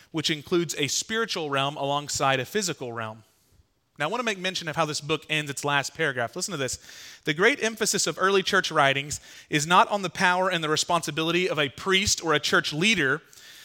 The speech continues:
but on the power of Christ and the responsibility of the believer in relation to the deno-, demonic,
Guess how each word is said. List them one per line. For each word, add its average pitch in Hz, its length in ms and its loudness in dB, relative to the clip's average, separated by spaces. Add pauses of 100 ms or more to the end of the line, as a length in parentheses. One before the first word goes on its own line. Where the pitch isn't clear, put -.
(140)
but 175 140 6
on 180 100 4
the 156 80 -2
power 240 440 4
of - 160 0
Christ 147 480 2
and 156 140 0
the 147 60 -4
responsibility 165 920 2
of 139 240 -2
the 147 80 -2
believer 139 600 0 (560)
in 127 100 -10
relation 127 540 0
to - 80 -12
the 117 100 -12
deno-, 120 300 -6 (260)
demonic, 127 600 -8